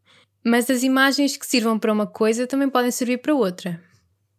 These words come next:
Podes preparar as imagens para o portfólio e publicar nas redes sociais, por exemplo.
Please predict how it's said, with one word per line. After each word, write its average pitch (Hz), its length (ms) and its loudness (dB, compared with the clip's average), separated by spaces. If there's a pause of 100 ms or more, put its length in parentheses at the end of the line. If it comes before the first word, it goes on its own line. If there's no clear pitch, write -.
Podes 208 360 -2
preparar 202 500 -2
as 202 100 -4
imagens 208 540 -2
para 202 220 0
o - 20 -8
portfólio 226 800 -2
e 208 100 -6
publicar 185 420 -4
nas 185 160 -2
redes 185 260 -8
sociais, 208 460 -2
por - 140 -14
exemplo. 190 420 -4